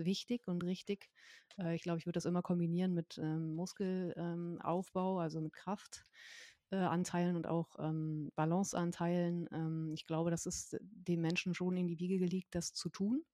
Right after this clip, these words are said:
Ähm, das, das ist schon 'ne gute Sache, ne? Aber dieses halt, dieses Dauerlauf sozusagen,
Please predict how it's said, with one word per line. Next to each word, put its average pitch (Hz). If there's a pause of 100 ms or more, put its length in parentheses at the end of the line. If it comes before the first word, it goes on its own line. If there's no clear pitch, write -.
(580)
Ähm, 170
das, -
das 160
ist 185
schon 175
'ne 170
gute 165
Sache, 147
ne? 151
Aber 165
dieses 160
halt, - (180)
dieses 160
Dauerlauf 151
sozusagen, 165